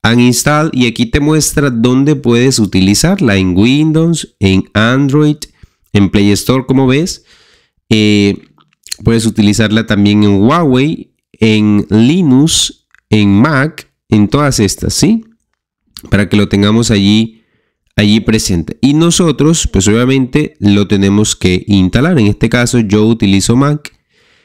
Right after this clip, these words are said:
Tendría que instalar esta aplicación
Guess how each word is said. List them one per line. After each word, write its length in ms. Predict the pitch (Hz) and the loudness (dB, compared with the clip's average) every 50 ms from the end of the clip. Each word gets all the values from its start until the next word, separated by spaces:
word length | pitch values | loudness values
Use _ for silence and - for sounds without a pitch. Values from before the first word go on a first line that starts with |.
| _ _ _ | _ _ _
Tendría 480 | - 107 107 107 104 110 113 120 117 113 | -2 0 0 2 2 2 0 0 -2 -2
que 140 | - 117 104 | -4 -4 -2
instalar 760 | - 110 110 107 101 - - - 98 101 107 110 113 110 - - | 2 2 2 2 2 0 -2 0 0 2 2 0 0 -2 -4 -4
esta 460 | - 113 120 113 - - - 117 113 - | -2 -2 -2 -2 -4 -4 -4 -4 -4 -2
aplicación 720 | - 101 92 107 110 107 127 123 - - 135 151 180 180 | -6 -4 -2 -2 0 0 0 -2 0 0 0 -2 -2 -6